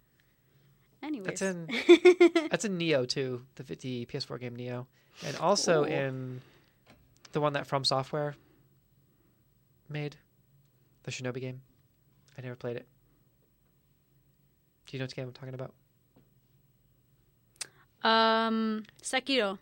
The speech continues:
Speaker 2: Sekiro, yeah, Sekiro Shadows Die Twice.
Speaker 1: Sekiro.
Speaker 2: Thank you. Oh, and Ghost of Tsushima should be coming out soon.
Speaker 1: Ghost of who's a, hold on, what a?
Speaker 2: Ghosts of Tsushima.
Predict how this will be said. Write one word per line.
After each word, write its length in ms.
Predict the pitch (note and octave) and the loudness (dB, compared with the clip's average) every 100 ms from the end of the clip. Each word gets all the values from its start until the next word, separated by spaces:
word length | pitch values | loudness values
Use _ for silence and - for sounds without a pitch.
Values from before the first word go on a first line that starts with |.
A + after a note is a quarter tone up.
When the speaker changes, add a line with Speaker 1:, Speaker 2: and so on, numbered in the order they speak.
| _ | _
Speaker 2:
Sekiro, 680 | - G3+ F#3+ D#3+ C3+ B2 A#2+ | 2 2 4 2 2 0 -2
yeah, 180 | C3 C3+ | -2 -2
Sekiro 380 | - D#3+ D#3+ D3+ | -2 -6 -2 -2
Shadows 280 | D3 C#3 C3 | 0 0 0
Die 120 | - | -6
Twice. 320 | - C3+ - - - | -8 -10 -12 -18 -20
Speaker 1:
Sekiro. 800 | - B3 A#3 G#3 G3 F#3+ F#3 F#3 | -8 -8 -4 -4 -4 -4 -6 -6
Speaker 2:
Thank 200 | C#3 C3 | -8 -6
you. 140 | C3 - - - - - | -10 -10 -20 -20 -8 2
Oh, 140 | A3 | 2
and 120 | F3+ | 4
Ghost 240 | F3 A3 C4 | 4 4 2
of 80 | |
Tsushima 540 | A3+ G#3+ - F3+ A#3+ C#3+ | -2 0 0 0 0 0
should 180 | - D#3+ | -2 -6
be 80 | |
coming 260 | E3 F3 D#3+ | -4 -2 -2
out 140 | C#3 | -4
soon. 440 | - - F#3+ F3+ F#3+ _ _ _ - - | -2 -2 -2 -4 -10 _ _ _ -20 -6
Speaker 1:
Ghost 280 | B3 B3 - | -2 0 0
of 100 | A3+ | 2
who's 200 | C4 B3+ | 2 4
a, 120 | B3 | 4
hold 180 | B3 B3 | 4 2
on, 100 | A3 | 2
what 160 | G#3 | 2
a? 40 | C#4+ | 6
Speaker 2:
Ghosts 320 | E3+ F#3 - | 4 4 -2
of 80 | E3 | -4
Tsushima. 560 | - C3 D3+ D3 G#3+ | -4 -4 -4 -2 -4